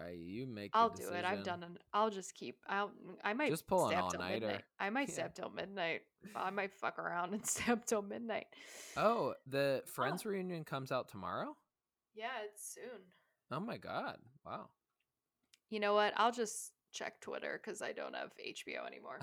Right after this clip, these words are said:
Speaker 1: I
Speaker 2: So
Speaker 1: know. Seriously. You think that it's gonna be on YouTube?
Speaker 2: I don't know. I might just, there's so much good stuff coming on H B O. Include, I'm so excited for the new Conjuring movie.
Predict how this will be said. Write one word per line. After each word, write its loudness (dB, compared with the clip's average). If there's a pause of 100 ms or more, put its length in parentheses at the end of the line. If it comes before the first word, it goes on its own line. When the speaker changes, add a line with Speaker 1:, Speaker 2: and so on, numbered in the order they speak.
Speaker 1:
I 2
Speaker 2:
So -6
Speaker 1:
know. 0
Seriously. -2
You 0
think -2
that 2
it's -8
gonna -4
be -2
on 0
YouTube? -4 (760)
Speaker 2:
I -12
don't -14
know. -6
I 0
might 2
just, -8
there's 0
so -2
much -6
good -4
stuff -4
coming -6
on -6
H -8
B -4
O. 2
Include, -2 (100)
I'm -2
so 0
excited 2
for -2
the -4
new -4
Conjuring -4
movie. -2